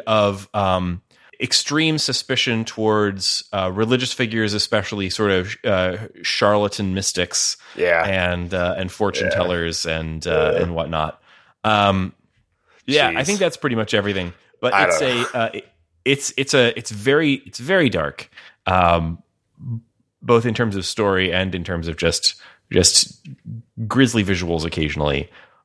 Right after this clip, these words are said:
Speaker 1: Um, although I will say that for a game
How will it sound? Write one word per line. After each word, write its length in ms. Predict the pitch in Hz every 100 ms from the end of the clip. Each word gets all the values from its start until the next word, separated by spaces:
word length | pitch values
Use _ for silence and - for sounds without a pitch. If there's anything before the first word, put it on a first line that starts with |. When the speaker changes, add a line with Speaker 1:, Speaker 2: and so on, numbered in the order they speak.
| -
Speaker 1:
Um, 260 | 90 85 - _
although 640 | - 147 220 160 104 113 - _ -
I 80 | 113
will 160 | 131
say 500 | 135 104 82 80 80 - _
that 400 | 95 98 92 92
for 240 | - 135 123
a 40 |
game 500 | 117 131 123 120 113